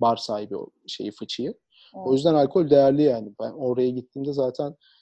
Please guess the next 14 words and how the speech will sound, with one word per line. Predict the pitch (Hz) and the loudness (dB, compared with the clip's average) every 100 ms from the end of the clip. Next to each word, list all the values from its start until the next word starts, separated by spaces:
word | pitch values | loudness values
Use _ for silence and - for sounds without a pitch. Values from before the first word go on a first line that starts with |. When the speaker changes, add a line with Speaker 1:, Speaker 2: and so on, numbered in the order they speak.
| _ _ - | _ _ -6
Speaker 1:
bu | |
manuel | 120 123 135 135 | -2 0 2 2
muslukların | 131 127 - - 135 139 | 0 -4 -4 2 2 2
ucunda | 120 131 127 165 - - | -4 -2 4 4 2 -10
kullanılmazken | 127 131 139 143 135 - 180 208 | -6 -2 -2 -2 -4 -6 -6 -4
şey, | 165 113 - | -2 -2 -2
alüminyum | 123 143 139 139 | 0 2 0 -2
folyoyla | 135 127 123 170 | 0 0 0 -2
kapatıyorlardı | - 139 135 - 131 113 - | -2 0 0 2 2 2 -2
herhangi | 110 113 113 113 | -6 -4 -4 -6
bir | |
şey | - 117 | -4 -4
damlamasın | 113 117 110 110 - 104 | -2 -4 -6 -10 -14 -14
diye. | 107 | -12